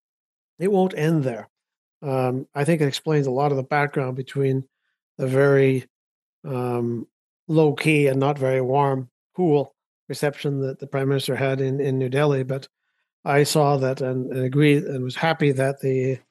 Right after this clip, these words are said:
opposition leaders pitched in immediately. This is utterly un-, utterly unacceptable. And again, goes beyond the nefarious things that China has done in terms of interference, the actual murder of a Canadian citizen on Canadian soil.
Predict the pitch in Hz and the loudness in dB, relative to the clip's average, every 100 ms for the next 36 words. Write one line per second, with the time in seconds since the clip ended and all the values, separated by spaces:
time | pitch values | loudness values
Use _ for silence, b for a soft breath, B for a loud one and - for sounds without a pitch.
0 | _ _ _ 143 143 156 143 139 135 127 | _ _ _ -2 0 2 2 2 2 -2
1 | - 147 - 143 131 143 151 143 143 135 | -6 -6 -4 -4 0 0 0 0 -4 -10
2 | _ _ _ _ 175 147 151 131 - _ | _ _ _ _ -8 0 0 0 -2 _
3 | _ _ _ _ - 170 190 226 226 196 | _ _ _ _ -2 0 2 2 2 2
4 | 185 170 - _ _ _ _ _ - 196 | 2 -2 -6 _ _ _ _ _ -4 -2
5 | 190 185 151 143 - 143 139 135 135 - | 0 0 0 -4 -8 -4 -2 -2 -6 -8
6 | 131 - _ _ _ 139 143 175 190 160 | -14 -18 _ _ _ -6 0 2 4 4
7 | 156 131 151 135 143 165 190 185 _ _ | 2 0 -2 0 0 2 0 -4 _ _
8 | _ _ _ 143 135 131 131 131 165 160 | _ _ _ -2 -2 -2 -4 -2 2 2
9 | 139 - 143 139 131 - - 254 262 127 | 0 -2 -4 -4 -6 -8 -4 -2 -2 -4
10 | _ _ _ _ 160 127 151 135 131 131 | _ _ _ _ -6 -2 0 0 -2 -6
11 | _ _ - 156 139 135 135 139 131 127 | _ _ -6 -2 0 0 -2 -2 -4 0
12 | 160 131 139 - _ 165 175 151 139 131 | 0 0 -4 -10 _ -8 -6 -6 -6 -2
13 | 139 165 170 139 - 143 143 135 143 160 | 0 0 0 -2 -4 -2 -2 -2 -4 -4
14 | 202 123 135 139 156 135 - - 165 | -6 -6 -4 -2 -2 -4 -4 -4 -4